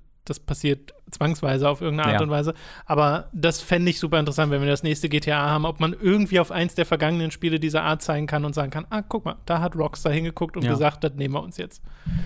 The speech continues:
Speaker 1: Man kann in G T A sechs nämlich auch, äh, fliegend als Geist den Fahrer wechseln wie in San Francisco. So wird's kommen.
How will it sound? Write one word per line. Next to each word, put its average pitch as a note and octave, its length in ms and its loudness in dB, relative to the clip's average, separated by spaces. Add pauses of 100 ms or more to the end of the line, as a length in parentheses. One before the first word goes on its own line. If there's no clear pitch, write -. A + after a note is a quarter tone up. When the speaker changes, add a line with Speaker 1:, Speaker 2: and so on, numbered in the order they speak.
(200)
Speaker 1:
Man C#3 140 -2
kann F3+ 200 0
in F3 120 0
G D#3+ 120 2
T E3 160 0
A D3+ 380 2 (420)
sechs - 480 0
nämlich D3 400 0
auch, D3 420 0 (320)
äh, C3+ 560 0 (220)
fliegend F#3+ 880 0 (100)
als E3 300 -2
Geist D#3+ 440 0
den D3 140 2
Fahrer D3+ 360 2
wechseln C3+ 420 0
wie C#3 80 0
in C3+ 100 -2
San C3+ 220 -4
Francisco. E3 500 -10 (680)
So D3 240 0
wird's B2+ 180 -6
kommen. F3+ 220 -12